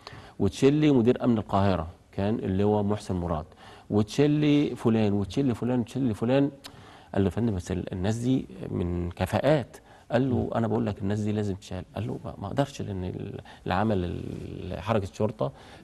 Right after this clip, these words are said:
Speaker 1: آه، المجلس الأعلى، أنا يعني هطرح على حضرتك أمر، شيلني أنا.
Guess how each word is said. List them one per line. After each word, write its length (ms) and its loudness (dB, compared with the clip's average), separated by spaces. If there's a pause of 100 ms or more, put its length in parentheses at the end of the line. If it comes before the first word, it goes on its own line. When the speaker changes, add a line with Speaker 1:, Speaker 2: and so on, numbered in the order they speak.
Speaker 1:
آه، 640 0
المجلس 300 0
الأعلى، 340 -4 (640)
أنا 500 2
يعني 380 0
هطرح 340 0
على 100 -2
حضرتك 380 -4
أمر، 200 4 (340)
شيلني 440 4
أنا. 180 0